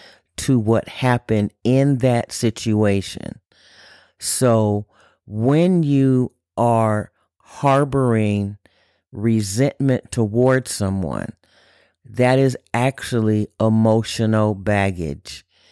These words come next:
And because you already suffer with an emotional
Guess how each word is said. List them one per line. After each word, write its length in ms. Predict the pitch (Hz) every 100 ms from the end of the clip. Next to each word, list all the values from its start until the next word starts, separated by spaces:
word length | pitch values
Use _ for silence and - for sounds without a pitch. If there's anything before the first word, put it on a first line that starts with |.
| _ _ _ -
And 160 | 104
because 520 | 104 110 - 147 151 139
you 180 | 139 -
already 640 | 110 143 151 151 147 135 135
suffer 640 | - 131 117 - 104 95 _ _ _
with 360 | 104 110 120 - -
an 160 | 110
emotional 1000 | 107 104 107 113 123 - 117 110 107 107